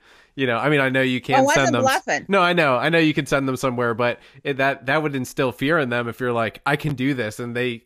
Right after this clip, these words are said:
Speaker 1: don't have anything to refute you. They have no reason
Speaker 2: Well
Speaker 1: to not believe you,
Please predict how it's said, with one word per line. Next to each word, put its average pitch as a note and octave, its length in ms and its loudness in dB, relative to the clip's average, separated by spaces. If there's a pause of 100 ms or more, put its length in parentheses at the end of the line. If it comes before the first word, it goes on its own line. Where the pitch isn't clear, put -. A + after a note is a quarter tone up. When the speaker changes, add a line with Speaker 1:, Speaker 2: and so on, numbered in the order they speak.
Speaker 1:
don't A#2+ 180 -4
have B2 140 -4
anything B2 320 -8
to A2+ 60 -6
refute B2+ 340 -6
you. G#2 280 -8 (280)
They C#3+ 60 2
have C#3 100 2
no C3+ 100 2
reason C3+ 320 4
Speaker 2:
Well A#2 120 4
Speaker 1:
to A2+ 60 -4
not C3+ 220 2
believe B2 320 -2
you, A2 280 -4